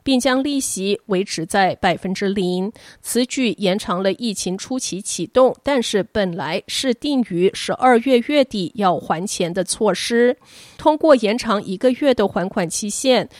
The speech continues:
联邦政府实际上是让拜登政府或国会来决定是否向学生贷款者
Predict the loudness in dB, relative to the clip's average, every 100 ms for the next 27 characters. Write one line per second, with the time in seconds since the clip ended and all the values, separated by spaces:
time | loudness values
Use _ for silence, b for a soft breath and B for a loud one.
0 | B 2 4 4 2 2 -2 0 -2 -2
1 | -4 -4 -4 -2 0 0 0 -2 0 0
2 | 0 -2 0 -4 -2 -2 -2 0 0 2
3 | 0 0 -2 0 2 2 0 -4 -2 -4
4 | -2 0 0 -2 -4 -2 0 0 0 -2
5 | -2 -4 -6 -4 -4 -4 0 0 0 -2
6 | -4 -2 0 0